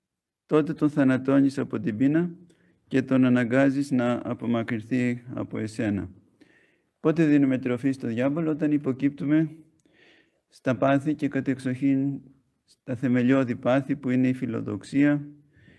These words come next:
η φιλαργυρία, η φιλοπλουτία και η φιλιδονία. Και οι σιωνιστές και όλοι αυτοί που είναι,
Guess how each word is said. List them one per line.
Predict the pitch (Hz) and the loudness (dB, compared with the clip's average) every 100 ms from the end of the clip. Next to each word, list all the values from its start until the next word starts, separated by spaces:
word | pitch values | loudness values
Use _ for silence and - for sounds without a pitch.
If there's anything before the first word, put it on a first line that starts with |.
| _ _ _ | _ _ _
η | - 123 123 120 | -2 0 2 0
φιλαργυρία, | 117 120 117 117 110 110 127 135 | -2 -4 -2 -2 -2 0 2 2
η | 123 | 0
φιλοπλουτία | 127 117 113 117 107 101 135 143 156 156 - _ _ _ _ _ _ | -4 -4 -4 -4 -4 2 4 6 2 -4 -12 _ _ _ _ _ _
και | 143 143 | 2 4
η | 147 71 | 4 0
φιλιδονία. | 131 135 131 123 127 123 104 92 - _ _ _ _ _ _ _ _ _ _ _ _ _ _ - | -2 0 2 2 2 2 0 -2 -10 _ _ _ _ _ _ _ _ _ _ _ _ _ _ -4
Και | 131 127 123 123 - | 0 0 0 -4 -6
οι | |
σιωνιστές | 131 131 120 113 135 151 147 | -4 -2 -2 0 2 2 0
και | - 131 | -4 -4
όλοι | 131 131 120 | -2 -2 -2
αυτοί | 117 117 - 131 | -4 -6 0 0
που | 131 123 120 | 0 -2 0
είναι, | 123 120 117 113 | 2 2 0 -4